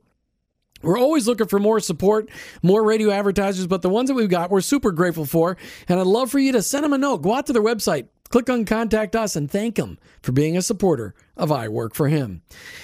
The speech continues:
You know, all this walking with Jesus stuff in our workplace, it really takes a paradigm shift in our minds. It, it's just so different. It's so out of the box.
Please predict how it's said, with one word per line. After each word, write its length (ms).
You 60
know, 180
all 220
this 200
walking 400
with 160
Jesus 420
stuff 260
in 80
our 120
workplace, 600
it 120
really 600
takes 500
a 80
paradigm 500
shift 420
in 100
our 120
minds. 420
It, 160
it's 140
just 200
so 160
different. 400
It's 100
so 200
out 160
of 40
the 60
box. 420